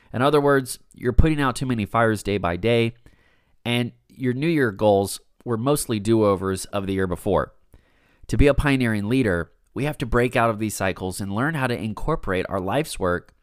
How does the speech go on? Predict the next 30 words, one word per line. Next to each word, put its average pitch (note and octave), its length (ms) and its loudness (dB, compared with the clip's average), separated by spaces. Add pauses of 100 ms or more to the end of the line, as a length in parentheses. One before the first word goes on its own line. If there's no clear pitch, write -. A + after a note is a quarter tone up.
(180)
into A#2 200 -2
our G#2 120 0
day-to-day F#2 420 -2
lives. E2+ 440 -4 (720)
This C3 160 2
course B2 340 2
really A#2 220 -4
feels G#2 400 -4
like G#2 140 -6
a F2+ 40 -4
private A2 720 0
coaching A2 420 -4
session B2 480 -4 (360)
where G#2 140 0
we A#2 200 0
can - 180 -6
identify G2 600 -4
your F2+ 180 -4
roadblocks, A2+ 720 -2 (280)
help - 220 -2
you G#2 80 -2
clear C#3 340 2
the A2+ 100 0
way G2+ 220 2
for - 160 -10
more F#2+ 240 -4
freedom A2 540 -4 (120)
and F#2 180 -6
meaningful F#2+ 440 -6
work, G2+ 400 -2